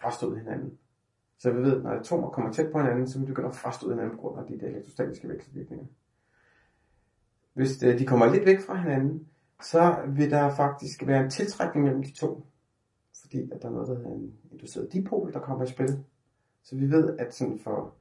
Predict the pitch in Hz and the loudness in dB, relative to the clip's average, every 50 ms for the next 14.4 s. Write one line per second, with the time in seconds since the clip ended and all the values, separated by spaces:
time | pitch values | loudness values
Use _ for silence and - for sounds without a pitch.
0 | _ _ _ _ _ _ _ _ _ _ _ _ _ _ _ _ _ _ _ _ | _ _ _ _ _ _ _ _ _ _ _ _ _ _ _ _ _ _ _ _
1 | _ _ _ _ _ _ - - 123 120 135 185 202 175 170 175 - - 160 156 | _ _ _ _ _ _ -6 -2 2 4 6 8 8 8 8 6 4 2 0 0
2 | 160 170 185 175 175 - - - - - - - - 139 - - 143 139 139 135 | 0 0 0 -2 0 -2 -2 -2 -4 -6 -12 -6 -6 -6 -4 -4 -4 -2 -2 -2
3 | 135 - - 139 131 127 135 139 - 135 139 - 135 - - _ _ _ _ _ | -2 -2 -4 -4 -4 -6 -6 -10 -10 -10 -10 -10 -10 -12 -16 _ _ _ _ _
4 | _ _ _ _ _ _ _ _ _ _ _ _ _ - 120 - 131 - - - | _ _ _ _ _ _ _ _ _ _ _ _ _ -12 -4 0 2 2 2 4
5 | - 196 190 190 180 165 156 151 - - 151 151 143 127 120 120 127 135 139 - | 2 2 4 4 6 6 6 6 4 2 4 6 6 8 8 8 6 4 2 0
6 | - _ _ _ _ _ _ _ _ _ - 139 139 135 131 127 120 117 113 - | -4 _ _ _ _ _ _ _ _ _ -4 2 2 2 4 4 2 2 2 0
7 | - - 113 113 - 120 107 98 101 107 107 101 - - - - - - _ _ | -2 -2 -2 -2 -2 -2 -2 -2 -2 -2 -2 -4 -6 -6 -8 -10 -12 -16 _ _
8 | _ _ _ _ _ _ _ _ _ _ _ _ _ _ _ - 185 190 214 208 | _ _ _ _ _ _ _ _ _ _ _ _ _ _ _ 4 6 6 6 8
9 | 196 185 170 170 165 156 156 143 135 135 135 139 139 143 151 160 - - - - | 6 6 6 6 4 0 -2 -4 -2 2 4 6 8 8 8 6 4 2 0 -2
10 | - 123 127 131 123 123 - - - - - 127 131 127 127 135 139 - - - | -4 -4 -2 0 0 -2 -4 -6 -8 -6 -4 4 6 6 8 8 6 2 0 -2
11 | - 139 135 - - 147 139 - - - - - - _ _ _ _ _ _ _ | -2 -2 -2 -2 -4 -4 -4 -4 -4 -6 -6 -6 -10 _ _ _ _ _ _ _
12 | _ _ _ _ _ _ _ _ _ _ - - - 120 113 117 117 117 113 - | _ _ _ _ _ _ _ _ _ _ -20 -12 -10 -6 -4 -2 -4 -4 -6 -6
13 | - 120 117 - 160 - 147 143 143 139 135 - - _ _ - 117 120 120 131 | -4 -4 -2 -2 0 0 2 2 2 2 0 -4 -10 _ _ -2 -2 0 2 4
14 | 151 180 180 - 196 190 - | 4 4 4 4 2 0 -2